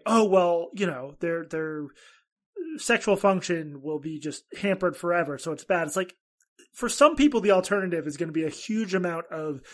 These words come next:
despair and anguish. And in some cases, I don't wanna overstate this, which people tend to do, but in some cases,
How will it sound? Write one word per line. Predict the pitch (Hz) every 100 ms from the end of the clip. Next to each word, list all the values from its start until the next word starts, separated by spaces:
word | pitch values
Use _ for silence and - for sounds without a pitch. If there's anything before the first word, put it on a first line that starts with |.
| - -
despair | 170 - 185 185 180
and | 175 170 -
anguish. | 180 170 160 151 -
And | 175 190
in | 226 180
some | - 302
cases, | 262 190 180 175 175
I | 151
don't | 170
wanna | 196
overstate | 165 151 - 208
this, | 160 131
which | 151 -
people | 151
tend | 147 143
to |
do, | 139 127
but | 160
in | 160
some | - 196
cases, | 190 180 175 165